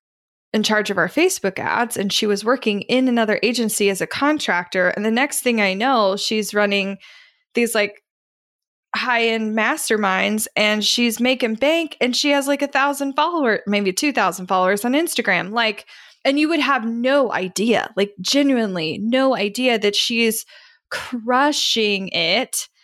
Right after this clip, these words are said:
And it's because she said, "You know what? I don't need to have the standard of things that everyone else tells you you need to have in order to have the kind of success that I want."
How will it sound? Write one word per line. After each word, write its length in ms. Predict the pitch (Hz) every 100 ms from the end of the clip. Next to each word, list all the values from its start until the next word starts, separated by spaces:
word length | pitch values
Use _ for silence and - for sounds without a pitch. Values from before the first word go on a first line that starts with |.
| _ _ _ _ _ _ _ _ -
And 120 | 269
it's 160 | 269 254
because 400 | 302 294 285 240
she 380 | - - 269 262
said, 380 | - 254 233 226
"You 120 | 233
know 120 | 233
what? 160 | 226 220
I 80 | 220
don't 320 | 202 254 - -
need 600 | 196 220 262 262 214 220
to 140 | - 226
have 420 | - 220 208 185
the 100 | 190
standard 640 | 185 - 220 208 196 180
of 120 | 185 185
things 400 | 220 208 196 -
that 120 | 175
everyone 320 | 208 202 196
else 180 | 196 -
tells 300 | - 233 226
you 100 | 202
you 80 | 190
need 220 | 196 190
to 60 |
have 340 | 190 202 214 208
in 100 | 208
order 300 | 208 220 208
to 220 | 202 220 208 -
have 360 | 185 - 220 208
the 80 | 208
kind 200 | 220 202
of 80 |
success 540 | 190 190 - 208 190 -
that 120 | 196 -
I 260 | 190 170 180
want." 600 | 185 294 285 - -